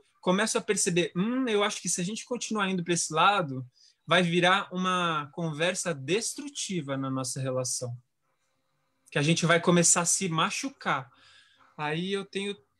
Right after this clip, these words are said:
exercitado essa parada, assim, tipo, "Opa, acho melhor a gente não continuar agora. Preciso pensar um pouquinho, preciso sentir um pouquinho,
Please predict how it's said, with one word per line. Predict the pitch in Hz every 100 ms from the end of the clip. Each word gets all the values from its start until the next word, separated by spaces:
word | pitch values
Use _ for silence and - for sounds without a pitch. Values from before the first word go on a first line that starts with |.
| _ _ _ _ _
exercitado | 151 147 165 170 165 170 180
essa | 185 190 190
parada, | 202 196 175 170
assim, | 156 - 147
tipo, | 156 147 156
"Opa, | 180 190 - 190 - -
acho | 156 - 160
melhor | 139 139 143
a |
gente | 156 -
não | 160
continuar | 160 160 - 156 165
agora. | 151 139 135 139 _ _ _ _ _ _
Preciso | - - 139 160
pensar | 160 147 151
um |
pouquinho, | 147 139 160 156
preciso | - 165
sentir | 175 - 151 - 208
um |
pouquinho, | 196 165 - 156 160 175 202